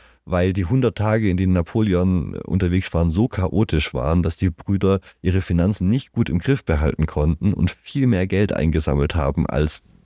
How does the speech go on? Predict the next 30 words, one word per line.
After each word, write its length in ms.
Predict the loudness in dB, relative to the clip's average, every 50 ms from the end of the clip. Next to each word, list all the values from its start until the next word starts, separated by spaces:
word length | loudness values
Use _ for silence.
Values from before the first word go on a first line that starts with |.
| _
das 240 | 0 0 0 0 -2
schnelle 380 | -4 -2 0 0 2 2 0 0
Ende 280 | 0 2 2 2 2
nach 160 | 2 0 -2 -2 0
hundert 260 | 0 2 2 0 0
Tagen 420 | -2 -2 -2 0 0 2 2 2 2
überhaupt 440 | 0 0 0 0 0 -2 -2 -2 -2
notwendig 600 | 0 2 2 0 0 -2 -2 0 0 -2 -2 -2
gemacht 360 | 0 0 0 0 0 -2 -2
hätte. 300 | -2 -2 0 0 -2 -2 -4 -8 -20 -20 -20 _ -4
Und 160 | 0 0 2
es 80 | 2
hatte 120 | 2 0 0
die 140 | 0 -2 0
Familie 320 | 0 2 2 2 2 0
fast 380 | 0 0 -2 -2 -2 -4 -4 -2
ruiniert. 580 | 0 0 2 2 2 2 0 0 -2 -4 -10 _ _ _ _ -20 _ _ _
Es 60 | -6
gibt 140 | -4 -2 0
lustige 320 | 0 0 0 0 -2 -2
Briefwechsel 680 | 0 0 -2 -2 -2 0 0 0 0 0 -2 -4 -2 0
aus 220 | 0 0 0 0
der 160 | 0 -2 -4
Zeit, 420 | -2 -2 -2 0 0 0 -2 -2 -6 _ _ -20 -20 -20 -20 _ _
wo 140 | 0 0 0
sie 160 | 2 0 -2
sich 220 | 0 -2 -4 -2
gegenseitig 760 | 0 0 0 0 0 0 0 0 0 0 0 -2 -4 -4 -4
Briefe 380 | -4 -2 -2 0 0 0 -2 -2
schicken 500 | -2 -2 -4 -2 0 0 0 0 0